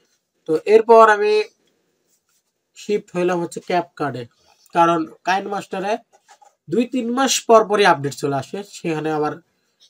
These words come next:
প্রো ভার্সনটা চলে যায়। চলে যাওয়ার পর আবার আপডেট করো,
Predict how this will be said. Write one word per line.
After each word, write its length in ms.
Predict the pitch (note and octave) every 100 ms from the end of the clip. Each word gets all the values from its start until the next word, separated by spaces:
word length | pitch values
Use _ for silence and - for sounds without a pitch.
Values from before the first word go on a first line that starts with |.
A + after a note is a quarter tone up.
| -
প্রো 220 | E3 D#3+
ভার্সনটা 360 | D3 - D3
চলে 280 | D3+ G3 F3
যায়। 180 | A#2+ - _ _ _ _ _ _ _ - - C3+
চলে 220 | F3 F3+
যাওয়ার 220 | F#3+ F#3 E3+
পর 180 | F3+
আবার 320 | E3+ E3 F3 E3+
আপডেট 320 | D3 D#3 -
করো, 260 | D#3 D#3+